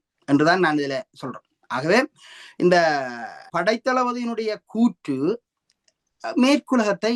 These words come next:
சீண்டுவதாகத்தான் இருக்கும், அவர்களுக்கு சினமூட்டுவதாகத்தான் இருக்கும். ஏனென்றால் அவர்கள் ஒரு விவாதத்தை கூட நா-, நாடாளுமன்றத்தில் பெரிய அளவில் நடத்தவில்லை. ஏனென்றால்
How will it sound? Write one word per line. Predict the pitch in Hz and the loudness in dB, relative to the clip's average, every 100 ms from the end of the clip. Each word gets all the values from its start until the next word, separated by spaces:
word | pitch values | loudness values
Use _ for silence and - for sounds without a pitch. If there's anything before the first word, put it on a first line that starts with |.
| 214 | -4
சீண்டுவதாகத்தான் | - 208 214 180 160 143 135 156 151 | -4 -4 0 0 -2 -4 -8 -6 -6
இருக்கும், | 120 - 110 - | -6 -10 -16 -6
அவர்களுக்கு | 147 175 175 170 - 180 165 | 2 4 4 2 4 4 4
சினமூட்டுவதாகத்தான் | - 185 196 165 143 139 127 123 120 151 139 | 2 2 4 2 2 0 0 -2 -4 -4 -4
இருக்கும். | 107 - - _ _ _ _ - | -6 -12 -20 _ _ _ _ 2
ஏனென்றால் | 160 180 147 123 135 208 - | 4 4 4 0 -2 -4 -2
அவர்கள் | 139 170 247 254 262 294 311 359 - _ _ _ _ | 2 4 4 4 2 0 -2 -8 -14 _ _ _ _
ஒரு | 214 214 | -4 -4
விவாதத்தை | 196 226 277 285 262 269 | -2 -2 0 -2 -4 -6
கூட | 214 240 254 277 254 220 196 | -6 -2 0 0 0 -2 -2
நா-, | 185 175 | -6 -6
நாடாளுமன்றத்தில் | 175 220 240 226 220 208 226 208 | -2 0 0 0 -4 -8 -10 -10
பெரிய | 208 208 | -8 -4
அளவில் | 196 196 208 | -4 -6 -10
நடத்தவில்லை. | 165 190 - 180 131 110 - _ _ | -14 -14 -8 -6 -6 -10 -20 _ _
ஏனென்றால் | 120 160 208 214 226 262 | 0 4 4 4 4 4